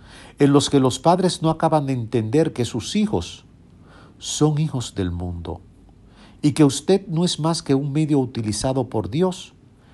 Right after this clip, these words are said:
para traerlos al mundo. Si bien es cierto que tiene usted una gran responsabilidad de criarlos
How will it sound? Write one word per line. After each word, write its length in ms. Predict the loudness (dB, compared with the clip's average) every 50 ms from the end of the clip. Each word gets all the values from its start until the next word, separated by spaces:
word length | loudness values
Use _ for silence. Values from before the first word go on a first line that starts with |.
| -20 -20 -20 -20 -20 -16 -4
para 340 | -2 0 2 2 0 -2 -2
traerlos 680 | -4 -2 -2 0 0 0 0 -2 -4 -6 -6 -6 -6
al 120 | -6 -6 -6
mundo. 460 | -6 -8 -8 -8 -8 -8 -8 -10 -10 -14 -20 _ _ _ _ _ _ _ _ _ _ _ _ _ -20 -20 -20 -20 -20 -20 -18 -10
Si 220 | -4 0 2 4
bien 220 | 4 4 4 4 4
es 100 | 2 2
cierto 400 | 4 4 4 4 4 2 0 2
que 100 | 2 2
tiene 200 | 2 2 2 2
usted 360 | 2 0 0 0 0 0 0 -2 -8 -14 -8
una 260 | -6 -2 0 0 0
gran 240 | 0 0 0 0 0
responsabilidad 960 | -2 -2 -4 -4 -4 -6 -6 -6 -4 -4 -2 -2 -2 -2 -2 0 0 0 0
de 180 | 0 -2 -4 -4
criarlos 800 | -4 0 2 2 4 4 2 2 0 -2 -4 -4 -6 -10 -16